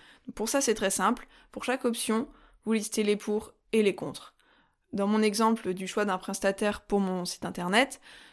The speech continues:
pour le prestataire numéro un, les pour, ça va être un tarif peu élevé et un délai court. Et dans les contre, il va y avoir pas d'accompagnement.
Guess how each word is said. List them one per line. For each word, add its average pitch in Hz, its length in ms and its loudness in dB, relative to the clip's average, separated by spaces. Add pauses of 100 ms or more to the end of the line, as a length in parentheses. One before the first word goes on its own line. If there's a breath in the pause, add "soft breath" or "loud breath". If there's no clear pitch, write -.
(280 loud breath)
pour 202 100 -4
le 190 80 0
prestataire 208 540 0
numéro 180 400 -2
un, 233 260 4 (320 loud breath)
les 180 140 0
pour, 220 320 0
ça 170 160 -8
va 175 100 -6
être 196 420 -4
un 190 100 -4
tarif 208 340 0
peu 185 160 0
élevé 202 480 4
et 180 40 -4
un 185 120 -4
délai 196 280 2
court. - 360 -2 (400 soft breath)
Et 208 80 0
dans 196 100 2
les 185 120 0
contre, 254 340 2
il 190 40 -6
va 180 80 -2
y 160 60 0
avoir 214 500 6 (140)
pas 220 100 4
d'accompagnement. 208 760 0